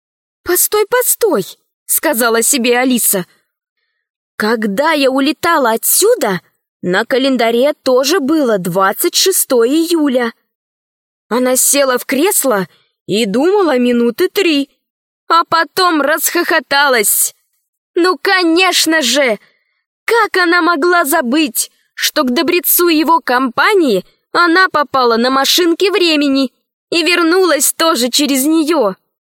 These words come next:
Да, Алиса, ты стареешь. Может,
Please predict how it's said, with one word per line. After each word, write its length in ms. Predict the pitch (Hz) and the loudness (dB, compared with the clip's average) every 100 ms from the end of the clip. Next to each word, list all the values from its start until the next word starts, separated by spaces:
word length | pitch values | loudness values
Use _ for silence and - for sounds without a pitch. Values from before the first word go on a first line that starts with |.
| _ _ _ _ _ | _ _ _ _ _
Да, 560 | 226 190 269 302 320 302 | -8 -4 0 2 2 0
Алиса, 760 | - 285 285 294 302 - 285 277 _ _ | -2 -2 0 0 0 0 -2 -4 _ _
ты 240 | - 403 427 | -2 2 2
стареешь. 1120 | - - 294 269 226 220 220 190 180 - - _ _ _ _ _ | 0 0 0 2 2 2 2 0 0 0 -4 _ _ _ _ _
Может, 600 | 185 233 277 269 247 - | -4 -2 0 -2 -4 -12